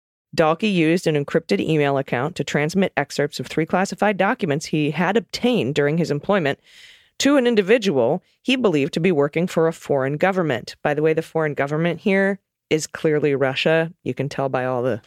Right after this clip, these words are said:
<laughs> clues that they talk about in the indictment. In actuality, the person that Dalkey was faxing the shit to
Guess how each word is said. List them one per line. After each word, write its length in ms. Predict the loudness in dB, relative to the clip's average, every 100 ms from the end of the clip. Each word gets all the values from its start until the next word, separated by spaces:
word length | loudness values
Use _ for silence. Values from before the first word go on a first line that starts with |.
| -8
<laughs> 140 | -6
clues 340 | -2 0 2 0
that 140 | 0
they 100 | 0
talk 240 | 0 -2
about 240 | 0 0 0
in 80 | -2
the 100 | -2
indictment. 440 | 0 0 0 -4 _ _ _ _ _
In 120 | 0
actuality, 680 | 2 2 2 2 4 2 2 -2 _ _ -6
the 80 | 0
person 460 | 2 2 4 4
that 120 | 2 2
Dalkey 360 | 2 2 2
was 260 | 2 0 -2 -2
faxing 380 | 0 0 0 2
the 80 |
shit 260 | 2 0 0
to 200 | 2 0